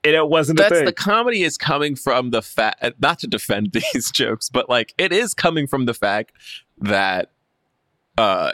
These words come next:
Speaker 2: it is so, it is so rarely talked about in society. That's, <laughs> and I guess maybe we should be,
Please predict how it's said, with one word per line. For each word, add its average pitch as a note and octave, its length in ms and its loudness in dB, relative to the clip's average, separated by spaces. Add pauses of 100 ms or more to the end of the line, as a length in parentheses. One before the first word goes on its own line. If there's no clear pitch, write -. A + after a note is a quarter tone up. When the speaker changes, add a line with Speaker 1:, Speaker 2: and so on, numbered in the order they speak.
Speaker 2:
it C3+ 140 2
is C#3 160 -2
so, B2+ 760 0 (440)
it B2 100 0
is C#3+ 160 -2
so C3+ 200 2
rarely G#2+ 420 0
talked A#2+ 300 0
about G2 280 -2
in F#2+ 80 -4
society. G2+ 680 -2
That's, F#2+ 420 -4 (260)
<laughs> - 280 -20
and A2 220 0
I A2 80 -4
guess A2+ 380 -4
maybe A2+ 300 -2
we G2+ 140 -4
should G#2 160 -4
be, F2+ 220 -4